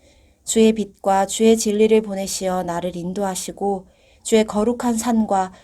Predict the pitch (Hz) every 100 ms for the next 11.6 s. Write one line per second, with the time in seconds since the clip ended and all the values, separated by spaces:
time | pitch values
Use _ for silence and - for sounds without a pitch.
0 | _ - 226 220 220 202 185 226 226 214
1 | 185 196 185 180 190 214 202 208 220 220
2 | - 165 170 _ _ _ _ _ _ _
3 | _ _ - 226 214 208 240 226 220 _
4 | _ - 190 196 202 254 285 285 254 226
5 | 220 202 196 196 190 175 170 175 170 170
6 | - - 180 180 190 - - 285 277 -
7 | - - 190 196 220 262 247 185 - 185
8 | 180 196 202 220 170 160 170 156 156 _
9 | _ _ _ _ - 285 277 247 202 185
10 | 180 180 - - 175 190 214 214 226 262
11 | 254 202 185 180 175